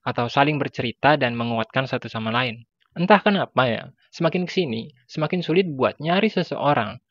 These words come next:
yang bisa diajak ngobrol panjang dan serius tentang hidup.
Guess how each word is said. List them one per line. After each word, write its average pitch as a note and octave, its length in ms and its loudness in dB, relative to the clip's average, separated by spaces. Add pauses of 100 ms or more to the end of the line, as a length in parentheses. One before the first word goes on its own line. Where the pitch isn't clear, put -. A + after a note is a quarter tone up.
(120)
yang C3+ 160 0
bisa C#3+ 160 -2
diajak B2 320 0
ngobrol F3 480 0
panjang A#2 560 0
dan A#2 160 0
serius C3 480 0
tentang A2+ 240 -2
hidup. C3 320 0